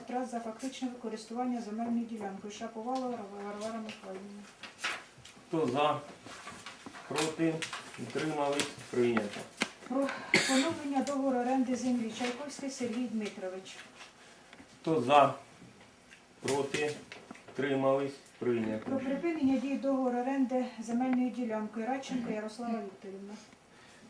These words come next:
Speaker 2: Хто за? Проти?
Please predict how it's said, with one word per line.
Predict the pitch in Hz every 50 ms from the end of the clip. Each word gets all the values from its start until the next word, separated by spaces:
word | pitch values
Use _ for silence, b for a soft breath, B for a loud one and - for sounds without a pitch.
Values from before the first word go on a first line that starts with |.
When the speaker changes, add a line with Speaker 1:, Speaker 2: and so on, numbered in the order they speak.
| - - - - -
Speaker 2:
Хто | - 175 170 165 139 131
за? | 147 147 143 139 143 - - - - - - - - - - - - - - - - - - - - - -
Проти? | - 127 147 151 147 - 160 160 160 160